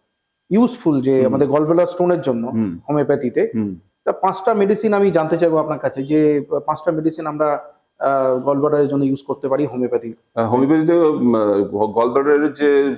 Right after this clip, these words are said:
Speaker 2: মানে সিমটমস গুলোকে ম্যানেজ করার, আহ, খুব ভালো ভালো ওষুধ আছে। তা প্রথমে আমরা যেটা করি, গো-, পেশেন্টের কনস্টিটিউশনাল একটা হিস্ট্রি নিই এবং কনস্টিটিউশনাল হিস্ট্রি নিয়ে সেই অনুযায়ী তাকে দেখা,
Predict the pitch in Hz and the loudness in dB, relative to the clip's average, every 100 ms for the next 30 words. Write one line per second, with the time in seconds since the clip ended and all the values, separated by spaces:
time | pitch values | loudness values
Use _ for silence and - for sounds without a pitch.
0 | 110 120 110 123 135 127 143 139 139 139 | -6 -6 -4 -4 -2 0 0 0 0 2
1 | 120 135 - 139 139 135 123 120 120 113 | 2 0 0 0 2 2 4 4 4 2
2 | - 107 107 131 139 120 120 95 87 175 | -2 -4 0 2 2 0 -2 -8 -8 -14
3 | - _ _ _ _ - 104 123 127 175 | -18 _ _ _ _ -4 -2 0 2 2
4 | 170 175 170 180 180 170 175 151 147 143 | 2 2 2 0 2 2 2 0 0 0
5 | 160 165 160 147 160 160 160 165 156 135 | 0 0 0 -2 0 2 2 2 0 -2
6 | 127 - 107 80 - _ _ _ 113 117 | -4 -4 -4 -6 -14 _ _ _ -4 -2
7 | 120 127 151 156 160 165 151 151 160 160 | 0 0 2 2 2 2 2 2 2 2
8 | 165 160 156 156 156 165 165 151 151 147 | 2 2 2 4 4 4 2 2 2 2